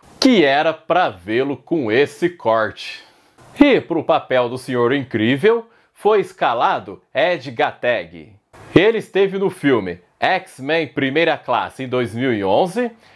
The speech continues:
e na série Lista Negra. E foi confirmado também Anthony Garrigan no papel do Metamorfo.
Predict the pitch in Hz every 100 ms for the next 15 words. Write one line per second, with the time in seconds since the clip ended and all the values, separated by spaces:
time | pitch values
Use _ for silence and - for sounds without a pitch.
0 | _ 156 175 185 160 - 139 160 151 110
1 | 143 - 147 113 110 92 87 80 104 113
2 | _ _ - 262 196 - 185 175 165 151
3 | 156 139 131 107 - 104 147 147 82 _
4 | _ _ _ 175 226 196 - 202 202 131
5 | 101 160 180 131 98 110 87 - _ _
6 | _ 135 175 165 143 143 165 147 127 151
7 | 151 139 107 117 92 - - 67